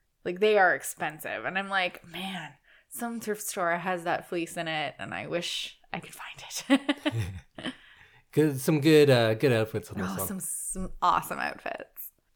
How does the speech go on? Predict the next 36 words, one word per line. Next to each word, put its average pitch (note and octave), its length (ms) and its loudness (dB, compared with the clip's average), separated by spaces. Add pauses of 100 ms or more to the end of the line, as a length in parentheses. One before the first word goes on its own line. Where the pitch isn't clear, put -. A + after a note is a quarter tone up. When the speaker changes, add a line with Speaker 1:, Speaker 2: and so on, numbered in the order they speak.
(500)
Speaker 2:
So - 160 -6
then G3 260 4
they E3 120 4
go E3+ 260 8
to E3 140 2
the C#3+ 120 2
bobsled C#3 600 4
hill C#3 220 4
for C3+ 160 4
the B2 120 0
first C3 340 2
time, B2+ 340 4
and A#2+ 160 0
we A2+ 100 4
have G#2+ 140 2
the A2+ 80 -2
classic A2 680 0
moment A2+ 460 0
where G#2+ 340 2 (340)
it's B2 260 0
silence G#2 800 0
as G2 280 -4
everyone G2+ 460 0
turns G2+ 400 -4
and F#2+ 120 -4
looks F#2+ 220 -6
at F#2+ 100 -6
them. B3 180 0
Speaker 1:
Mm-hmm. A3+ 300 -6 (760)
Speaker 2:
And B2+ 460 4 (640)
Yul C3+ 200 6
Brynner A#2+ 380 6
says, G#2 680 -2
like, F#2 180 -4 (920)
"We're A2 160 -4
different. G#2+ 500 -2